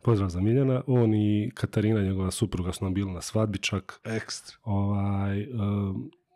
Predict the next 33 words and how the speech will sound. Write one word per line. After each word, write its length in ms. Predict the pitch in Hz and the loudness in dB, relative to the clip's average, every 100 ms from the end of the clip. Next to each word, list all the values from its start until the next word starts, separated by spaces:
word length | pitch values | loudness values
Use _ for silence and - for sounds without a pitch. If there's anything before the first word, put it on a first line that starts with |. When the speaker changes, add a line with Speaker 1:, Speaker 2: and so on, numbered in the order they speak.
| - - - | -18 -18 -6
Speaker 1:
otišli 260 | 117 - - | -4 -2 0
smo 320 | 107 104 98 135 | 2 4 2 -2
nakon, 580 | 123 113 113 117 117 113 | 0 2 4 4 4 2
nedugo, 640 | 135 170 135 131 107 120 139 | 0 -2 2 4 6 4 4
nedugo 300 | 143 120 120 | 4 6 4
nakon 280 | 127 127 117 | 2 2 -2
tog 200 | 131 - | -2 -2
koncerta 400 | 120 - - 98 | -2 -4 -10 -10
smo 320 | 107 104 104 123 | -6 -6 -6 -10
mi 220 | - 120 | -2 2
otišli 300 | 107 - - | 2 0 -4
poslom 460 | 90 - 120 - 87 | -4 0 0 0 -4
u 40 | |
Dubaji, 480 | 87 90 113 127 127 127 | -4 0 2 4 2 0
Speaker 2:
Mhm. 320 | 113 107 104 120 120 | 0 0 0 0 0
Speaker 1:
pa 100 | 107 | -4
smo 200 | - 117 | 0 0
i 60 | |
tamo 240 | 123 107 87 | 0 -2 -4
sarađivali, 720 | - 90 90 98 101 104 92 | -8 -8 -6 -4 -2 -2 -4
ona 260 | 90 87 | -8 -10
radio 240 | 90 95 92 | -8 -8 -8
za 100 | 90 | -8
našu 240 | 95 - | -8 -10
firmu, 300 | - 101 90 82 | -4 -2 -2 -6
mi 100 | 87 | -10
smo 160 | 104 | -4
Speaker 2:
Aha, 320 | 104 101 101 | -2 -2 0
Speaker 1:
kontaktirali, 680 | 104 98 90 85 107 123 127 | 2 2 0 0 2 2 4
Speaker 2:
aha. 40 | 123 | 2
Speaker 1:
jer 120 | 120 | 2
je 60 | 117 | 0
pravo, 340 | 127 123 120 | 0 2 2